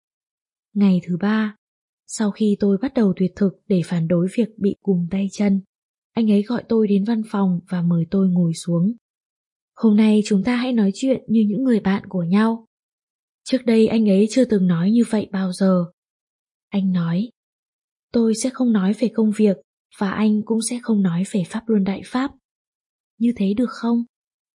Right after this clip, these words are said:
Tôi trả lời, "Tôi bị giam giữ vì tu luyện Pháp Luân Đại Pháp. Tôi có thể nói chuyện gì khác ngoài nói về Pháp Luân Đại Pháp đây?" Anh ấy cười và nói, "Anh luyện công hàng ngày, nhưng cũng không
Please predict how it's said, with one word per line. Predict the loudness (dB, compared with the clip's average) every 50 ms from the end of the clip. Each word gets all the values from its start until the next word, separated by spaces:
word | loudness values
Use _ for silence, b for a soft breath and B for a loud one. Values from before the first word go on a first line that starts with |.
| _ _ _ _ _ _ _ _ _ _ _ _ _ _
Tôi | -4 -2 -2 -2 -2
trả | -4 -4 -4 -4
lời, | -2 -2 0 0 -2 -2 -6 -10 _ _ _ _ _ _ _ _ _ _ _ _ _ _ 2
"Tôi | 2 4 4
bị | 4 2 0 -2
giam | -2 -2 0 0 0
giữ | 0 0 0 0 0 -2 0
vì | 0 0 0 0
tu | 0 2
luyện | 2 2 2 0 -2
Pháp | -8 -10 -10 -6 -2
Luân | 0 0 2 0
Đại | 0 -2 -4 -6
Pháp. | -6 -4 -4 -4 -6 -8 _ _ _ _ _ _ _ _ _
Tôi | 0 0 0 0 0
có | -2 -4
thể | -2 0 0 0
nói | 0 0 0 -2 -2
chuyện | -2 -4 -6 -4
gì | -4 -4 -4 -4 -4 -4
khác | -4 -4 -4 -6 -6 _ _ _ _ _
ngoài | -2 0 2 2
nói | 2 2 2 0 0 0 0
về | 0 0 0 -2
Pháp | -2 -6 -8 -6
Luân | -2 -2 0 0
Đại | -2 -4 -6 -8
Pháp | -8 -8 -10 -6 -4
đây?" | -2 0 0 0 -2 -4 -8 _ _ _ _ _ _ _ _ _ _ _ _ _ _ _
Anh | -2 0 2 2 2
ấy | 2 0 -2 -2
cười | 0 2 2 2 0 -2 -6 _ _ -8
và | -6 -4
nói, | -2 -2 -2 0 0 0 0 -2 -4 -8 _ _ _ _ _ _ _ _ _ _ _ _ _ _ _ -2
"Anh | 0 2 2
luyện | 2 2 0 0
công | 0 0 0
hàng | 2 0 0 0 0 0
ngày, | 2 2 2 2 2 0 -2 -6 _ _ _ _ _
nhưng | -2 0 0 0 0 -2
cũng | -6 -8 -6
không | -4 -2 -2